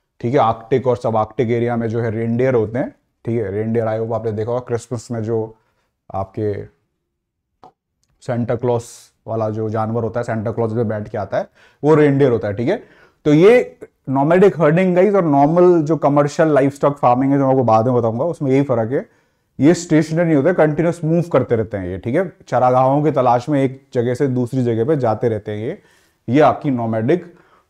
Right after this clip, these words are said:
हर्डिंग होती है। जैसे आप ये देख लीजिए, black and white picture है, but I hope that you will get, got the thing, ठीक है।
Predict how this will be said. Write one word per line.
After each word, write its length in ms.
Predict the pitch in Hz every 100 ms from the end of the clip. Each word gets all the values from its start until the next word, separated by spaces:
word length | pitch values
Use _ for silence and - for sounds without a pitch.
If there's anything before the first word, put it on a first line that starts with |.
| -
हर्डिंग 340 | 131 139 143
होती 220 | 131 127
है। 60 | 143
जैसे 160 | 123
आप 160 | 127 117
ये 80 | 120
देख 240 | 117 113
लीजिए, 320 | 120 104 139
black 220 | 135 120 113
and 100 | 123
white 160 | 123
picture 320 | 123 104 - 120
है, 60 |
but 140 | 131 113
I 100 | 107
hope 220 | 113 135 - _ _ _ _ _ _ - 180 - _ _ _ _
that 100 | -
you 100 | 101
will 160 | 113 113
get, 180 | 120 113 - - 135
got 200 | 131 120
the 100 | 110
thing, 200 | 101 95
ठीक 120 | 101
है। 140 | -